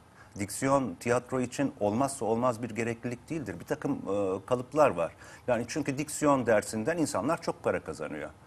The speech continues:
E, diksiyon kitabı bin dokuz yüz kırk bir yılında Türkiye'de yazılmıştır. Diksiyonun, e, ve fonetiğin kuralları Almanlar tarafından belirlenmiştir.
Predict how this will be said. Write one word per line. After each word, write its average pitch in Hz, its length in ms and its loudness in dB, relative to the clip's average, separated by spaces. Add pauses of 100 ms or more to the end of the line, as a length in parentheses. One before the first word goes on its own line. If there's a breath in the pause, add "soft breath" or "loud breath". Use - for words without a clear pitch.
(400 loud breath)
E, 95 160 -4
diksiyon 165 420 -2
kitabı 143 600 -2
bin 131 160 0
dokuz 123 300 -4
yüz 113 180 -6 (120)
kırk - 280 -4
bir 139 80 0
yılında 98 540 0 (720)
Türkiye'de 98 540 0 (140)
yazılmıştır. 98 960 -2 (640 loud breath)
Diksiyonun, 143 680 0 (640 loud breath)
e, 127 80 4 (320)
ve 139 100 6
fonetiğin 135 580 0
kuralları 135 680 4 (160)
Almanlar 170 460 6
tarafından 87 600 -2
belirlenmiştir. 73 760 -10